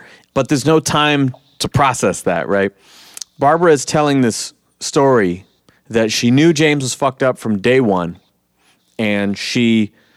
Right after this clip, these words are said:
recounts this story where, as a kid, a bus driver made fun of him.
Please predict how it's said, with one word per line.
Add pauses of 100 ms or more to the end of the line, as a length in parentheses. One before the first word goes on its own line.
(340)
recounts
this
story
where,
as
a
kid, (200)
a
bus
driver
made
fun
of
him.